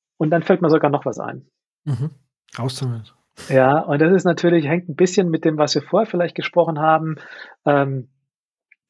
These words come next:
Speaker 1: äh, mit diesen nicht monetären Wirtschaftskreisläufen, die man aufbauen will.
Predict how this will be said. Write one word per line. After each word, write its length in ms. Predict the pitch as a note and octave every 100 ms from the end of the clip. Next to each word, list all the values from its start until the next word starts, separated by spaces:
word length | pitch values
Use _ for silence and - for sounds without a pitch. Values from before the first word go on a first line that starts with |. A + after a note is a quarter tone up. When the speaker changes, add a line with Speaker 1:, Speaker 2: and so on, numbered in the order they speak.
| -
Speaker 1:
äh, 200 | C#3+ C3+
mit 200 | C3+ C3
diesen 160 | C#3 D3+
nicht 180 | F#3+
monetären 680 | F3+ D#3+ D3+ D#3 D#3 D3 C#3+
Wirtschaftskreisläufen, 1000 | C#3 D3+ D#3 - - D3 D3+ D3+ D3 D3+
die 120 | C#3+ C#3
man 120 | C#3
aufbauen 440 | D#3 - D#3 D3+
will. 240 | D3 F3